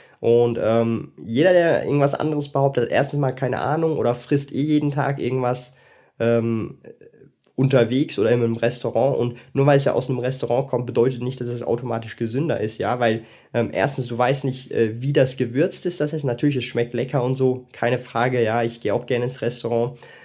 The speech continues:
äh, aber du weißt erstens mal nicht ganz genau, was drin ist und zweitens, ähm, weißt du auch nicht, wie es zubereitet worden ist, ja. Müsstest du ja da, dabei gewesen sein, ja.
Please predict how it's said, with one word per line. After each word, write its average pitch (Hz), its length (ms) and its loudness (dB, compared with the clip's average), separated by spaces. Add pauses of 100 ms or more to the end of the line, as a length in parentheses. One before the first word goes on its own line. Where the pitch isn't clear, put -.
(120)
äh, 90 60 -6
aber 120 240 2
du 120 120 -2
weißt 135 300 2
erstens 135 280 0
mal 127 80 -2
nicht 131 180 -6
ganz 131 220 0
genau, 113 200 0
was 107 160 -4
drin 170 200 0
ist 170 220 -2
und 117 200 -4
zweitens, 123 640 -4 (360)
ähm, 113 320 2
weißt 110 240 0
du - 60 -2
auch 120 80 0
nicht, 127 180 -6
wie 127 60 -6
es 131 120 -8
zubereitet 123 640 -4
worden - 240 -8
ist, - 180 -14
ja. 107 320 -4 (720)
Müsstest 139 320 4
du 131 60 2
ja 131 40 6
da, 113 200 2 (220)
dabei 117 260 6
gewesen 117 460 0
sein, 107 240 -4
ja. 120 260 -2